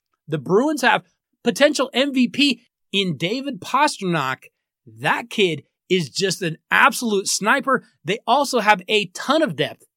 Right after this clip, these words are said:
They can generate scoring from a number of different line combinations. The Boston Bruins are the top team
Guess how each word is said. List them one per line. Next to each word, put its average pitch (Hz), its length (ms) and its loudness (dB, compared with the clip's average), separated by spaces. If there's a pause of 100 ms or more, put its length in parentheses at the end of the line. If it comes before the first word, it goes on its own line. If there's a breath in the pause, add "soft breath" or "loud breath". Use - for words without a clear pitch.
(320)
They 233 160 6
can 220 200 -2
generate 277 380 2
scoring 233 340 0 (160 loud breath)
from 233 300 4
a 226 80 4
number 233 520 2
of 175 80 2
different 208 320 0
line 214 260 -2
combinations. 160 800 -4 (480)
The 160 80 -4
Boston 220 380 -2
Bruins 196 440 -4 (520)
are 185 220 2
the 214 440 -2
top 226 360 4
team 220 360 -4